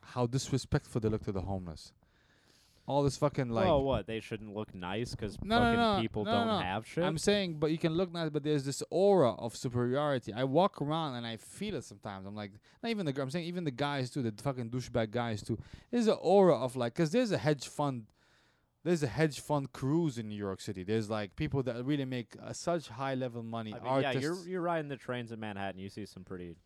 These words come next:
Speaker 2: wealthy looking
Speaker 1: Wealthy
Speaker 2: kids.
Speaker 1: people, they just take the subway, just happen to take the subway and stuff like this. And it's like, you know, if you're a homeless guy, you're like, "All I need is a fucking dollar, man." It's like, yeah, like, I'm gonna attack
Speaker 2: Yeah,
Speaker 1: you.
Speaker 2: I get that, but nobody carries cash anymore, dude.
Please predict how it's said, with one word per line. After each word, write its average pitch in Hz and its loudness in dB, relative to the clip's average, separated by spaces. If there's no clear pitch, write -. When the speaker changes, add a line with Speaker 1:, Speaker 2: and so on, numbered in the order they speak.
Speaker 2:
wealthy 90 -6
looking 120 4
Speaker 1:
Wealthy 208 10
Speaker 2:
kids. 233 4
Speaker 1:
people, 220 0
they 127 4
just 147 4
take 156 4
the 151 2
subway, 185 4
just 120 0
happen 139 2
to 143 0
take 143 2
the 143 0
subway 127 2
and 117 2
stuff 123 -2
like 110 0
this. 120 -2
And 131 -4
it's 139 -2
like, 143 0
you 208 -4
know, 185 0
if 175 -2
you're 170 4
a 147 4
homeless 165 2
guy, 165 4
you're 151 4
like, 139 2
"All 156 4
I 160 4
need 165 4
is 135 4
a 117 4
fucking 147 0
dollar, 131 2
man." 104 -2
It's 127 -6
like, 113 2
yeah, 151 0
like, 107 -2
I'm 123 -4
gonna 131 0
attack 113 2
Speaker 2:
Yeah, 117 0
Speaker 1:
you. 92 -6
Speaker 2:
I 123 -2
get 143 -4
that, 104 -2
but 101 -4
nobody 107 -6
carries 92 -8
cash 90 -10
anymore, 101 -16
dude. 104 -12